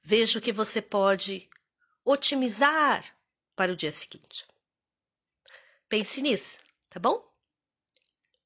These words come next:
Entre dois mil e vinte e três com o pé direito, organizando a sua vida. Um grande abraço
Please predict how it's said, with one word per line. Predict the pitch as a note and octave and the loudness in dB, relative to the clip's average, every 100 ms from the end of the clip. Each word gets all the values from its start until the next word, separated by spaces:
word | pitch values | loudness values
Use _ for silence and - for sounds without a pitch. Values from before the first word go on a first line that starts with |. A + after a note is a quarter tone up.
| _ _ | _ _
Entre | A3 A#3+ - A3 | 0 0 -2 -4
dois | F#3 F#3 F3 | 0 0 0
mil | F3+ | -2
e | F3 | -4
vinte | D#3+ D#3 | -4 -4
e | - | -2
três | G3 F#3+ - | 0 2 0
com | F3 | -2
o | |
pé | F#3+ F3+ | 0 2
direito, | G3+ G3+ G3+ - - - - - _ _ _ - | 4 2 0 -6 -20 -20 -20 -20 _ _ _ -6
organizando | G#3 G3 G3+ F#3+ E3+ D#3+ E3 | -2 2 2 2 -2 -4 -4
a | |
sua | - F3 | -4 -6
vida. | - - - _ _ _ _ _ _ _ _ - _ _ _ _ _ _ _ _ _ _ - | -10 -18 -20 _ _ _ _ _ _ _ _ -20 _ _ _ _ _ _ _ _ _ _ -6
Um | C4 C4 A#3+ A3+ A3 G#3+ G#3+ G#3 G3+ G3+ F#3 F3+ E3+ - _ - F#3 - _ - | 0 0 0 -2 -2 -4 -6 -6 -6 -6 -6 -8 -12 -16 _ -18 -18 -18 _ 0
grande | C#4 A#3 A#3+ A3 G#3 G3 G3 | 2 2 2 0 -2 -2 -4
abraço | F3 F3 D#3+ D#3+ D#3 - - E3+ | -4 -6 -6 -4 -4 -4 -6 -10